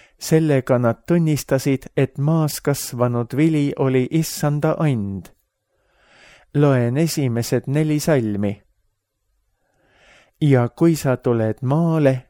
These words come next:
mille Issand su Jumal annab sulle pärisosaks ja sa vallutad selle ning elad seal, siis võta maa kõigest uudse viljast, mis sa saad saagiks oma maalt,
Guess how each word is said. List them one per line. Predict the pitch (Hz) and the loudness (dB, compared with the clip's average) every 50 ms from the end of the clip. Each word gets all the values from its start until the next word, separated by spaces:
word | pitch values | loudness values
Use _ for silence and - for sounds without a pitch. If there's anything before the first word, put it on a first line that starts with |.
| _ | _
mille | - 147 131 131 123 123 120 120 120 - | -6 -2 -2 0 0 2 0 0 0 -2
Issand | - 165 160 - - - - 139 127 123 117 107 - | -2 -4 -4 -4 -6 -4 -2 -2 -2 -2 -4 -8 -8
su | - - 131 120 | -4 -2 0 0
Jumal | 120 127 151 170 165 143 123 117 113 110 110 - - | 0 0 0 0 2 2 2 0 0 -2 -4 -4 -2
annab | 151 156 156 143 131 113 - - | -2 0 0 0 0 -2 -2 -4
sulle | - - 123 110 113 110 110 | -2 -2 0 0 0 0 -2
pärisosaks | - - 165 175 180 175 151 139 - - 135 131 - 135 123 - - - - - - _ - | -2 -2 -2 0 0 0 0 0 -2 -2 -2 0 0 -2 -2 -2 -4 -10 -14 -14 -14 _ -2
ja | 143 131 127 120 | 0 2 2 2
sa | - - 131 117 113 110 | 0 -2 -2 -2 -2 -2
vallutad | 123 151 170 170 165 156 - - 147 139 - | -2 0 0 0 0 -2 -2 -4 -4 -4 -4
selle | - - 151 135 123 120 117 110 104 104 - - - | -4 -2 -2 0 0 0 0 0 -2 -4 -10 -10 -6
ning | 147 127 127 123 120 113 - - - | -4 -2 -2 -4 -6 -8 -10 -8 -4
elad | 165 156 170 175 165 160 - | -2 0 0 0 -2 -2 -6
seal, | - - 156 139 135 131 127 123 127 _ _ _ _ _ - - - - - - - _ | -2 0 2 2 2 2 -2 -4 -6 _ _ _ _ _ -20 -20 -20 -20 -20 -20 -20 _
siis | - - - 160 160 156 139 151 | -4 0 2 2 2 2 0 -2
võta | 135 143 147 - _ - 135 127 127 | -2 -2 -2 -2 _ -2 0 0 0
maa | 135 151 156 147 123 113 107 110 | 0 0 0 0 0 -2 -4 -6
kõigest | - - 170 175 165 147 - 117 95 - - - - - | -4 0 0 0 0 0 0 0 -2 -2 -4 -10 -10 -4
uudse | 170 160 175 175 170 - - 156 143 131 | -2 -2 0 -2 -4 -4 -2 -2 0 0
viljast, | 147 147 139 131 131 127 123 - - - - - - | 0 0 0 0 0 -2 -2 -4 -8 -14 -16 -10 -4
mis | 143 143 143 - - | -2 -2 -2 -2 -2
sa | 135 120 | -2 -2
saad | 120 - - 131 120 117 117 - - | -2 -2 -2 0 0 0 -2 -6 -6
saagiks | - 165 165 165 160 - 131 120 - - - - - | -4 -2 -2 -2 -2 -2 -2 -4 -4 -6 -10 -6 -4
oma | 156 131 120 113 107 101 | -2 -2 0 0 0 0
maalt, | 113 131 156 160 143 131 127 - _ - | 0 0 0 0 0 0 -2 -6 _ -20